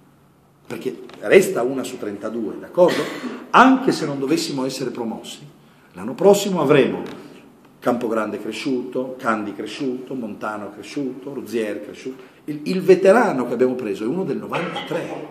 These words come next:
che sta giocando sopra una frattura del perone e una frattura del setto nasale. Noi abbiamo scelto questa strada qua, che è più complicata, ma che secondo me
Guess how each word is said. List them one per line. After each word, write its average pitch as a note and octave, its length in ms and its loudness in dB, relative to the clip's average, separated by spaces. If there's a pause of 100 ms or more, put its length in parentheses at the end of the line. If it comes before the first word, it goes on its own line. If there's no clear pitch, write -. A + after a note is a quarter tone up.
(920)
che C3 100 -6
sta C#3+ 140 2
giocando C3 520 2
sopra - 760 2
una C#3+ 180 -2
frattura D#3+ 480 4
del A#2+ 120 2
perone A3+ 460 4
e B3 40 -4
una F#3+ 120 -4
frattura E3 360 2
del F3 120 2
setto E3 180 -6
nasale. - 420 -12 (1800)
Noi A#3+ 160 8
abbiamo C#4+ 220 8
scelto B3 340 2
questa G3+ 220 2
strada F#3 320 4
qua, - 200 -6
che A#3+ 120 -2
è A#3+ 40 -2
più B3+ 160 4
complicata, F#3 840 -2 (800)
ma C3 180 4
che A#2+ 120 -4
secondo C3 400 -6
me C4 480 2